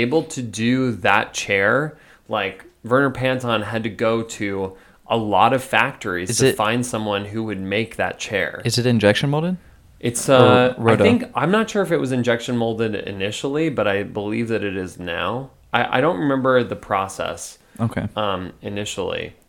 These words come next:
Speaker 1: It might have been injection, but I think it had to be reinforced in some way.
Speaker 2: Hmm.
Speaker 1: I know that now it kind of has, like, ribs underneath, like,
Speaker 2: Right.
Speaker 1: where, where the knee breaks.
Speaker 2: Right.
Speaker 1: Um, uh, but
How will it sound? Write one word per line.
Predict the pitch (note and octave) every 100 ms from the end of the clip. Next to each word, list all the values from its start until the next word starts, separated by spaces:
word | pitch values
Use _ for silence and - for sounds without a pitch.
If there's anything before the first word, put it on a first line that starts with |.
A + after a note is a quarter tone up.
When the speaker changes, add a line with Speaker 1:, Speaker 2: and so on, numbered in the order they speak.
| _
Speaker 1:
It | A2+
might | A2+ A#2
have | G#2+
been | F#2+
injection, | F#2 F#2 F#2 F2 - E2+ E2+
but | G2+
I | G2
think | F#2+ G#2+
it | G2
had | G2 F#2+
to | F2
be | E2 F2+ F2+ F#2 F#2+ _ _
reinforced | A2 G#2 F#2 - F2+ F#2+ -
in | F2 F2
some | - E2+ E2+
way. | E2+ E2+ F2 _ _ _ _ -
Speaker 2:
Hmm. | C3 G2+ G2 - - - _ -
Speaker 1:
I | -
know | B2 C3+
that | C#3+ A2+
now | G#2+ G2+ G#2+
it | G#2
kind | - G#2
of | G2
has, | G2 F#2+ F#2+
like, | F2+
ribs | F2+ F2+ F2 F#2 A2 - - - - _ -
underneath, | G#2+ G2+ G2 F#2 F#2 F#2+
like, | F#2 F#2+ G2 - - - -
Speaker 2:
Right. | C3
Speaker 1:
where, | A2 F2+ G2 F#2 -
where | G#2+ G2+ G2
the | F#2+
knee | F#2+ F#2
breaks. | F#2 G2 G2+ A#2+ - -
Speaker 2:
Right. | F#2+ E2+ - - _ -
Speaker 1:
Um, | A2+ G#2 G2 F#2+ F#2+ F#2+ _ _ _ - _
uh, | - G2+ F2 E2 D#2+ - _
but | C3 B2 A2+ -